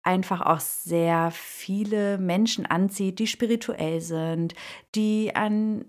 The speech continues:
viel Yoga machen, die sehr bewusst mit ihrem Leben umgehen möchten oder Bewusstsein üben möchten. Du kannst da super Detox, äh, machen. Also so alles rund um Körper und Geist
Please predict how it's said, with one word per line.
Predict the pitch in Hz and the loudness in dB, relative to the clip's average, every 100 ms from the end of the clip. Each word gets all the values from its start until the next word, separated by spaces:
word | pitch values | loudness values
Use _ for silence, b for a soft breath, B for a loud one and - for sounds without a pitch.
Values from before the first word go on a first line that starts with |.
| - | -12
viel | - - 269 226 | -8 2 4 4
Yoga | 175 233 240 208 196 | 6 4 6 4 4
machen, | 180 180 - 175 175 170 180 B B B B - | 2 0 -2 0 0 -2 -4 B B B B -10
die | 185 185 185 185 - | -2 0 2 0 -2
sehr | 170 175 185 180 175 | -6 -2 2 4 4
bewusst | 233 208 226 - - - _ _ _ _ _ _ - | 2 2 0 0 -6 -10 _ _ _ _ _ _ -6
mit | 196 - | -4 -2
ihrem | 185 175 170 170 | 2 2 2 2
Leben | 254 277 226 | 2 4 4
umgehen | 202 196 185 180 | 4 2 2 2
möchten | 170 175 - - | 0 -2 -6 -8
oder | - 147 | -6 -8
Bewusstsein | 143 143 147 - - 160 | -8 -6 -6 -8 -6 -6
üben | - 247 247 202 | 0 2 4 2
möchten. | 180 180 - - 170 170 | 2 -2 -4 -4 -4 -4
Du | - - - - | -10 -18 -12 -4
kannst | 175 175 | -2 0
da | |
super | 165 170 | -2 -2
Detox, | 165 220 - 185 - - - - - | -2 -2 -2 -4 -4 -10 -12 -12 -4
äh, | 170 165 | -2 -2
machen. | 165 165 - 160 165 | -2 -4 -6 -6 -6
Also | 175 196 | -2 0
so | 226 220 | -2 -4
alles | - 196 233 220 214 208 - B B B | -4 2 2 4 0 -2 -8 B B B
rund | 165 170 202 214 - | -4 4 6 6 4
um | 185 180 180 180 180 | 2 4 4 2 0
Körper | 190 185 185 185 175 170 - | 4 4 6 4 6 4 2
und | 160 - | -2 -2
Geist | 151 151 160 170 - | -2 0 -2 -4 -8